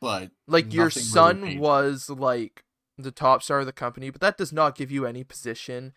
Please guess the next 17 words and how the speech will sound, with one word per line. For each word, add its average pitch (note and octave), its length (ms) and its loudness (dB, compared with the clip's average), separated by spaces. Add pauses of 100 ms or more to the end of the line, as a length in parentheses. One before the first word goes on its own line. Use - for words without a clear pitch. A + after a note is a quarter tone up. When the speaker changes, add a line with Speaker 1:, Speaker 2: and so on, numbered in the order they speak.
(360)
Speaker 2:
to F#3 220 -8
Speaker 1:
No. - 60 -4
Speaker 2:
act C#3+ 300 4
like, - 380 -6
like, C3+ 240 -8 (200)
you C3+ 580 -8 (100)
are B2+ 560 -2 (580)
the C#3+ 100 -6
top C3+ 320 4
of C3 60 -12
the B2+ 60 -12
top B2+ 320 -2
in B2 80 -12
the B2 80 -8
wrestling A#2 380 -10
industry. A#2 440 -14 (560)
Like, C#3 520 0